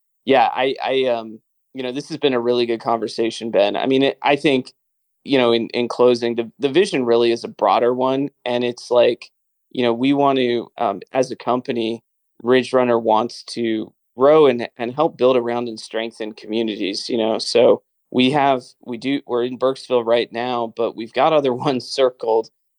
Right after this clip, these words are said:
uh, that, that we'd like to expand into and, and really try to, try to style, you know, try to, try to follow a playbook of, of expanding into communities where there's some really good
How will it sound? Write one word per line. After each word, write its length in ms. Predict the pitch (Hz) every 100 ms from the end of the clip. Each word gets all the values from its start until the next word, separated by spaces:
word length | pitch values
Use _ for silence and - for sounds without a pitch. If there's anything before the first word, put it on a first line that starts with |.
| -
uh, 240 | 117 113
that, 200 | 110 113 -
that 200 | 120 107
we'd 160 | 123
like 220 | 117 120 -
to 160 | 127
expand 520 | 113 - - 117 113
into 640 | 120 131 143 - 120 117 110
and, 400 | - 123 120 120 - _ _ _
and 140 | 127
really 260 | 131 165 170
try 200 | - 131
to, 160 | 139 131
try 260 | - 120
to 120 | 131
style, 680 | 139 - 120 131 131 131 127 -
you 100 | 127
know, 260 | 120 120 - -
try 200 | 131 143
to, 180 | 160 - _ _ _
try 160 | - 143
to 80 |
follow 300 | 156 147 139
a 80 | 127
playbook 480 | - 123 135 127 -
of, 160 | 101 - -
of 140 | 120
expanding 580 | 117 - - 120 135 147
into 120 | 135
communities 640 | 120 113 120 120 117 101 -
where 140 | 127
there's 220 | 120 123
some 160 | 113 113
really 340 | 113 135 135
good 360 | 113 123 123